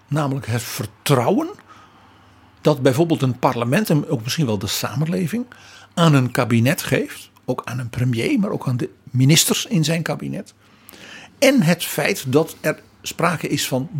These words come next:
de ministeriële verantwoordelijkheid. Men gooit die dingen vaak door elkaar.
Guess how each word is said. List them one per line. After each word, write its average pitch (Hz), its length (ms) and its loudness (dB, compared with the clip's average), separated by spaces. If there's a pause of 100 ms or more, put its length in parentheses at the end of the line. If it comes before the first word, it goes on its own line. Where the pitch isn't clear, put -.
de 151 140 6
ministeriële 131 920 2
verantwoordelijkheid. 113 960 -6 (1900)
Men 143 220 2
gooit 226 280 2
die 156 80 -6
dingen 165 220 0
vaak 120 300 -8
door 117 140 -6
elkaar. - 420 -10